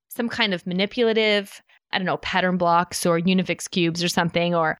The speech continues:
coloring or, you know, cutting strips of paper or with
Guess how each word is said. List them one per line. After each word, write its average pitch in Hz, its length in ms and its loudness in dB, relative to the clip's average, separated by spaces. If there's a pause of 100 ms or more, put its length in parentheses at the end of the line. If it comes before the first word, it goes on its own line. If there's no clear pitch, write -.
(160)
coloring 285 720 2
or, 165 360 0 (300)
you 240 100 2
know, 214 100 4
cutting 262 480 2
strips - 380 -2
of 214 160 -2
paper 226 480 2
or 208 200 2
with 190 300 -2